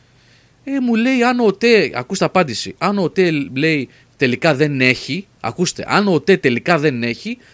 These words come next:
πρέπει να μας το πει», λέει, «για να σας πούμε κι εμείς». Του λέω, «Με δουλεύεις, ρε φίλε. Στο site σου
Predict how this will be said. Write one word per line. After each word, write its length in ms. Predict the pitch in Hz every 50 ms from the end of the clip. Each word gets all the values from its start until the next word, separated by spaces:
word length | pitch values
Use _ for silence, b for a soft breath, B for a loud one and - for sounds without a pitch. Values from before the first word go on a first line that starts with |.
| b b b
πρέπει 220 | - 269 269 -
να 80 | 208 185
μας 160 | 170 160 -
το 100 | - 156
πει», 160 | - 240 214
λέει, 120 | 180 214 262
«για 100 | 269 269
να 60 | 262
σας 180 | 247 247 - -
πούμε 200 | 269 226 196 139
κι 80 | 135
εμείς». 380 | 120 104 101 87 - - - _ b b b b b b b b b b b b
Του 80 | 277
λέω, 120 | 285 311 302
«Με 100 | 311 302
δουλεύεις, 460 | 254 254 226 208 190 180 160 151 143
ρε 120 | 147 143
φίλε. 320 | 135 - 156 139 120 101 - _ _ _ _ _ b b b
Στο 180 | b - 233
site 340 | 208 - - 247 269 262 247
σου 320 | - - - 185 143 107